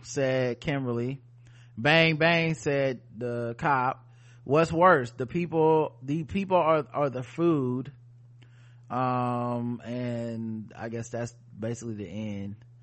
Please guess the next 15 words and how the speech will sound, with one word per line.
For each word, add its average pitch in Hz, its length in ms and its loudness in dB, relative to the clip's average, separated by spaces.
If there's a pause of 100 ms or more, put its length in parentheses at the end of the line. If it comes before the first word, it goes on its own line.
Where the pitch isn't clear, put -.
(440)
Um, 110 720 -4 (680)
but 135 240 -2
yeah, 147 360 4 (420)
the 120 80 -8
text 202 240 4
messages 190 220 0
were 170 160 4
obtained 165 320 0
by 135 140 2
a - 20 0
local 156 320 2
activist, 147 680 -2 (840)
uh, 120 220 2
Bob 147 360 4
Reed, 139 460 -4